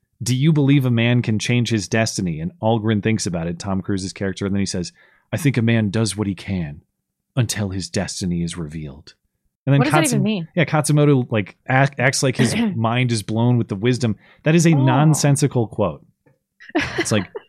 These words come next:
Speaker 2: <laughs>
Speaker 1: "Do you believe our destiny is," or do you believe, the way I rewrote it in the review was, "Do you believe destiny is under our control, thus making it not destiny by definition?" And the response <laughs> is,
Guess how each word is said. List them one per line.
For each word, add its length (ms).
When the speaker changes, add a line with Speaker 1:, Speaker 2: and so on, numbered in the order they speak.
Speaker 2:
<laughs> 420
Speaker 1:
"Do 120
you 160
believe 380
our 160
destiny 600
is," 220
or 80
do 100
you 40
believe, 260
the 100
way 160
I 40
rewrote 480
it 120
in 100
the 60
review 540
was, 260
"Do 120
you 100
believe 380
destiny 440
is 180
under 260
our 100
control, 580
thus 240
making 320
it 160
not 280
destiny 440
by 240
definition?" 640
And 120
the 100
response 560
<laughs> 80
is, 240